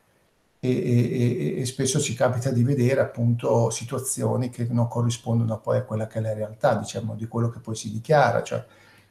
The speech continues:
di persone che poi hanno delle agevolazioni anche da parte dei, degli enti locali, dei comuni, che poi non hanno diritto ad avere, perché poi, voglio dire, hanno una condizione economica che è, è, è diversa, proprio perché,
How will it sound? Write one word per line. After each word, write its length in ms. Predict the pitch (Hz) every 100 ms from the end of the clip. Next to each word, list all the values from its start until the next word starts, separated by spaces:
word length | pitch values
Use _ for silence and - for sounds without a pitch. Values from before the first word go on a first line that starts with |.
| _ -
di 100 | 117
persone 440 | 123 - 127 123
che 100 | 120
poi 220 | - 139
hanno 300 | 123 131 131
delle 180 | 120 120
agevolazioni 720 | 117 117 117 117 - 151 131
anche 260 | 127 123 135
da 140 | 117
parte 280 | 120 120 113
dei, 420 | 117 120 113 120 120
degli 220 | 120 127
enti 200 | 117 120
locali, 380 | 117 139 143 117
dei 140 | 113
comuni, 580 | 117 127 160 165 127 - _ _ _
che 140 | -
poi 180 | 120 127
non 120 | 120
hanno 200 | 113 113
diritto 320 | 113 113 -
ad 80 | 107
avere, 320 | 110 127 147
perché 220 | 147 113 110
poi, 200 | 120 117
voglio 200 | 117 104
dire, 400 | 123 127 113 - _ _ _
hanno 200 | 147 135
una 160 | 127 117
condizione 960 | 120 120 117 - 135 135 123 117 117 - _ _ _ _ -
economica 560 | 147 139 117 127 135
che 240 | 131 113 -
è, 200 | 127 -
è, 180 | 147
è 140 | - 123
diversa, 600 | 143 131 117 117 - 131
proprio 240 | 117 123
perché, 500 | 117 117 127 117 120